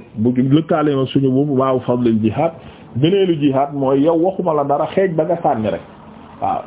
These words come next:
léegi am na benn laaj mooy boo xeej boobu yow boo ko sànnee rek ci yoonu Yàlla, yaa ko am yoolu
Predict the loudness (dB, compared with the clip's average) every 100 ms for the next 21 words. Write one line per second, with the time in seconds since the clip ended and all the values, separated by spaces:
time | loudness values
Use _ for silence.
0 | -4 0 0 0 -2 0 0 0 0 0
1 | 0 0 0 0 0 2 0 0 0 0
2 | 0 0 2 2 2 0 -6 -6 2 4
3 | 4 0 -2 0 -2 0 -2 -2 -4 -2
4 | 2 2 2 2 2 0 -6 -2 2 4
5 | 2 -2 0 0 2 -2 -2 -8 -16 -20
6 | 0 4 4 4 2 0